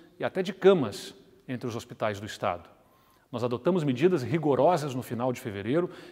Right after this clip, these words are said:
que ainda vão demorar para produzir os seus efeitos. E mais, elas só vão produzir efeitos se a população entender a gravidade e seguir as regras. Nós precisamos do bom senso, da responsabilidade,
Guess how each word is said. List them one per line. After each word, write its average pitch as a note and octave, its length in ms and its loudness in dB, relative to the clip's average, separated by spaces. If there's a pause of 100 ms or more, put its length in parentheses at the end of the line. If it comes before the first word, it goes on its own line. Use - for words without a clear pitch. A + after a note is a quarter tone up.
que C3+ 80 -2
ainda D#3 240 2
vão E3 260 -2 (260)
demorar F3+ 640 2
para B2 120 -6
produzir B2 500 -2 (180)
os - 120 -14
seus B2 140 -2
efeitos. - 580 -6 (280)
E D#3 80 -6
mais, D3+ 560 0 (260)
elas C3+ 200 0
só C3+ 140 -2
vão D#3+ 240 -2
produzir A#2 400 -4
efeitos - 640 -8 (260)
se - 160 -4
a C3+ 60 2
população F3 640 0
entender C#3 360 -2
a E3 80 2
gravidade D#3 840 -4 (320)
e D3+ 60 -10
seguir E3 420 -4
as E3 160 4
regras. A#2 680 -4 (540)
Nós D3+ 100 -8
precisamos C#3+ 540 -6
do C3+ 100 -8
bom C3+ 220 -6
senso, B2+ 500 -6
da B2+ 80 -8
responsabilidade, B2 1000 -4